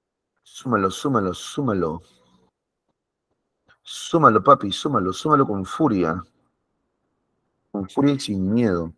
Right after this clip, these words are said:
Trece, ¿no? Trece, trece, trece, sí, sí, sí,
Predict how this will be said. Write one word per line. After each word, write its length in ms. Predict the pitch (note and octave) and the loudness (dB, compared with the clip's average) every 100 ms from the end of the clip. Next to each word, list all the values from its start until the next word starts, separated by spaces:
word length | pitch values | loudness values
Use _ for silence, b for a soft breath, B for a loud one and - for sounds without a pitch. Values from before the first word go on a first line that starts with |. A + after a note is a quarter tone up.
| _ _ _ _ _ _ _ _ _ _ _ _ _ _ _ _ _ | _ _ _ _ _ _ _ _ _ _ _ _ _ _ _ _ _
Trece, 320 | D3+ C3+ G#2+ | 6 6 6
¿no? 320 | G2 E3 - _ _ _ _ _ _ _ - | 8 6 2 _ _ _ _ _ _ _ -2
Trece, 400 | A#2 A#2 - D#2+ | 2 2 0 -2
trece, 320 | A2 G#2 - | 0 -2 0
trece, 300 | - D#3 D3+ | 2 2 2
sí, 200 | - G#3+ | 0 0
sí, 140 | F#3+ | -2
sí, 180 | E3+ A#3+ | -2 -4